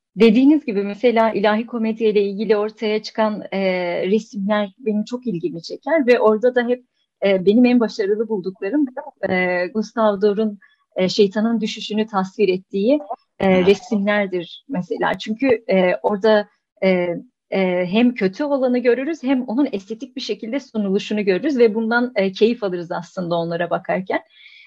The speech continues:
Speaker 1: E, benim bu kitap bağlamında ve kötü kahramanlar özelinde aslında dikkat çekmek istediğim şey de oydu. E,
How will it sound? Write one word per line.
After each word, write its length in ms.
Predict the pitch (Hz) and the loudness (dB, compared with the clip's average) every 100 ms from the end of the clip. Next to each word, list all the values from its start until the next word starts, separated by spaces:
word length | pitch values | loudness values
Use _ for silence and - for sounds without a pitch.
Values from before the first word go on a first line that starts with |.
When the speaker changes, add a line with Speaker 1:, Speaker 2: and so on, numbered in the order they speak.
| _ | _
Speaker 1:
E, 260 | 196 202 190 - _ _ 190 | 0 2 2 -2 _ _ 2
benim 300 | 208 403 277 | 4 2 0
bu 80 | |
kitap 360 | 262 - 285 285 | -6 -6 -6 -2
bağlamında 760 | 240 226 220 214 208 214 233 208 | 2 2 2 -2 -4 -4 -4 -2
ve 380 | 202 196 - - | -4 -4 -8 -8
kötü 240 | 208 196 | -6 -4
kahramanlar 720 | 247 247 226 226 208 208 226 | -2 -2 0 0 2 2 2
özelinde 540 | 220 202 214 196 208 233 | 2 4 2 2 0 0
aslında 440 | 202 - 220 202 | -2 -2 -2 -2
dikkat 280 | 214 220 202 | -4 -4 -4
çekmek 420 | 208 190 202 202 _ | -6 -4 -6 -8 _
istediğim 460 | - - 185 196 190 | -2 2 4 2 0
şey 280 | 196 185 | 2 2
de 80 | - | 2
oydu. 420 | - 165 165 196 - - - - - 165 | 0 -2 0 -2 -2 -10 -20 -20 -6 -4
E, 200 | 185 | -4